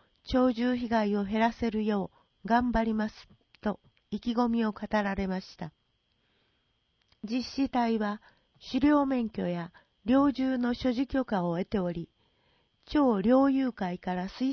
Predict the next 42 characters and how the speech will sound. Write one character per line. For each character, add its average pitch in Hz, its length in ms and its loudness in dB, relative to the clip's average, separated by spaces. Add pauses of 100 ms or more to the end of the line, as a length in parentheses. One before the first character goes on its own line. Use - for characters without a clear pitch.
薦 226 320 0
を 202 60 0
受 190 300 -8
け、 - 60 -20 (560)
矢 226 120 0
掛 254 320 -2
町 202 260 -2
が 190 220 -4 (260)
隊 247 260 2
員 233 360 0
を 208 60 0
任 220 280 0
命 214 180 -2
し、 190 300 -10 (580)
現 247 280 0
在 190 260 0
十 262 260 0
七 269 300 -4
名 202 240 -2
の 185 160 -4
隊 208 320 -2
員 190 200 -4
が 180 220 -8 (460)
町 277 240 2
内 180 260 0
全 240 300 -2
域 240 180 -6
の 220 160 2
有 233 260 2
害 240 240 -2
駆 - 180 -10
除 247 140 2
活 - 340 -8
動 180 200 -2
に 175 180 -6
従 233 220 0
事 180 160 -8
し - 140 -14
て 180 120 -6
い 175 120 -6
ま 165 120 -6
す。 - 60 -14